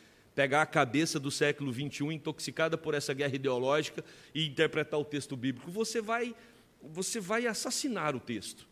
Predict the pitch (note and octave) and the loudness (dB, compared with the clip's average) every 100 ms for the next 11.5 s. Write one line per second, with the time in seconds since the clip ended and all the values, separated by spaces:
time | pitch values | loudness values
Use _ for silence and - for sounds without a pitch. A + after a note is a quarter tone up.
0 | - _ _ - C#3+ E3+ G#3 A3+ B3 C4 | -20 _ _ -8 -6 -6 -10 -8 -8 -6
1 | B3 A#3 A3 E3+ A3+ A3+ A3+ A#3+ A#3 G#3+ | -4 -4 -4 0 0 0 -2 -8 0 2
2 | A3 G#3+ - - G#3+ F#3 F#3+ G#3+ - - | 2 -2 -16 -8 -6 -4 -4 -6 -10 -20
3 | - _ _ _ - - G3+ F3 G3+ G3 | -20 _ _ _ -2 2 2 2 -2 -6
4 | - - F3+ F#3 G#3 G3+ G3 G3+ G3 F#3+ | -10 -8 -6 -6 -4 -4 -4 -6 -4 -4
5 | F3 F#3+ G3 D3+ - - - - G3 - | -4 -6 -8 -12 -14 -20 -20 -8 -6 -4
6 | E3 G#3 G#3 - - - - C3 G3 G#3+ | -4 -2 -2 -2 -10 -20 -10 -4 -4 -6
7 | - - - D#3 D3+ D3 C3+ F#3 E3 - | -16 -18 -4 0 2 2 0 0 2 2
8 | B3 C4 G#3 C3+ - - - E3+ G3+ G#3 | 0 0 0 0 -4 -14 2 6 6 4
9 | - A3 A3 A3 A3 A#3 G#3+ A3 - G#3 | 0 0 -2 -4 -4 -4 -4 -6 -6 -6
10 | A3 F#3 F3+ G3+ F#3+ G#3+ F3+ F3+ G3+ G3+ | -6 -8 -4 4 6 4 0 -6 -4 -6
11 | F#3+ E3 G3 G3 - | -4 -2 -2 -6 -10